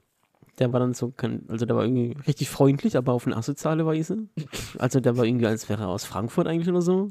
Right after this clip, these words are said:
Speaker 1: Der hat
Speaker 2: Okay.
Speaker 1: gesagt, "Hey Bruder, ja, das ist direkt da." Hat so erklärt mit Akzent und hat uns alle Bruder genannt die ganze Zeit, warum auch immer, keine Ahnung.
Speaker 2: <laughs>
Speaker 1: Aber der war richtig so, der hat sich richtig gefreut, dass er helfen konnte. Der, der hat dann gesagt, "Ja, ihr müsst da klingeln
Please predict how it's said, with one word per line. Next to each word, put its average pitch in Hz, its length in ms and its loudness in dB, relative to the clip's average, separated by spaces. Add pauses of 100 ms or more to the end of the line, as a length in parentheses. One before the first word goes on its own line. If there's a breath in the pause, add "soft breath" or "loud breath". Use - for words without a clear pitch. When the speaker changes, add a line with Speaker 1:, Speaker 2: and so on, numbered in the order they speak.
Speaker 1:
Der 131 80 4
hat 131 60 4
Speaker 2:
Okay. 131 60 0 (100)
Speaker 1:
gesagt, 120 80 6
"Hey 147 100 10
Bruder, 196 360 8
ja, 175 200 8
das 151 200 2
ist - 220 -4
direkt 165 300 4
da." 165 140 4
Hat 135 180 -2
so - 120 -6 (400)
erklärt - 280 -4
mit 175 100 -4
Akzent - 460 -2
und 139 80 0
hat 131 100 -2
uns 120 140 -4
alle 120 140 -2
Bruder 151 260 2
genannt 180 240 -2
die 175 40 -4
ganze 175 220 -6
Zeit, 202 240 -6
warum - 220 -4
auch 135 140 -10
immer, 190 240 -4
keine 135 260 2
Ahnung. 190 200 -4
Speaker 2:
<laughs> - 580 -20
Speaker 1:
Aber 127 140 4
der 135 80 6
war 135 120 6
richtig 214 260 4
so, 147 100 4
der 127 80 4
hat - 60 -14
sich 160 80 4
richtig 160 160 2
gefreut, 127 180 4
dass 120 60 2
er 117 80 4
helfen 143 180 6
konnte. 196 280 0
Der, 139 120 4
der 127 140 6
hat 147 80 6
dann 185 80 4
gesagt, 180 260 2
"Ja, 160 80 8
ihr 147 60 8
müsst 139 180 4
da 127 60 4
klingeln 185 400 4